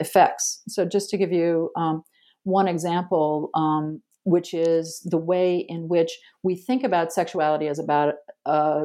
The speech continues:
certain set of issues. So there's, you know, gender issues around equal pay, um, gender equality, domestic violence, um, transgender rights, um, and then there's sexual issues around same-sex marriage and, and, um, contraception, reproductive justice.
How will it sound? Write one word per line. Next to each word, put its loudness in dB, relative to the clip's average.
certain 4
set 0
of 0
issues. -2
So 0
there's, 0
you -4
know, -4
gender 0
issues -2
around -2
equal 2
pay, 0
um, -2
gender 0
equality, 0
domestic -4
violence, 0
um, 2
transgender -2
rights, -2
um, 0
and 2
then 0
there's 0
sexual 0
issues -2
around 0
same-sex -4
marriage 0
and, -8
and, -4
um, -8
contraception, 2
reproductive -2
justice. -2